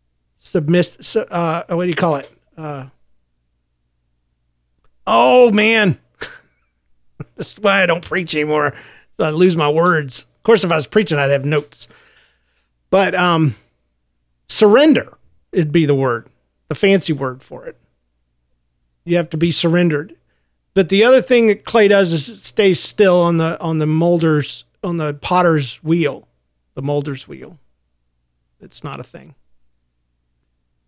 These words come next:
And, uh, to me, that is faithfulness. Um, and faithfulness is one of those things, kinda like prayer, where, where they said, we, we said, uh, "Pray without stopping." It doesn't mean,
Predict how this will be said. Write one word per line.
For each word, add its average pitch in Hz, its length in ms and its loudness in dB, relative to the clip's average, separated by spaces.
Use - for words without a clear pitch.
And, 156 400 0
uh, 151 140 0
to - 140 -2
me, 190 140 4
that 180 200 2
is 151 280 -6
faithfulness. 165 600 -2
Um, 143 440 -10
and 139 100 -8
faithfulness 202 560 4
is 160 100 -2
one 190 120 4
of 190 40 4
those 185 200 4
things, 185 240 2
kinda 196 200 2
like 175 200 0
prayer, 196 360 6
where, 175 300 4
where 175 200 2
they 165 100 4
said, 180 540 0
we, 175 240 2
we 165 220 -2
said, 170 360 2
uh, 156 200 2
"Pray 196 240 4
without 185 260 4
stopping." 190 480 2
It 180 80 0
doesn't 208 260 2
mean, 208 360 4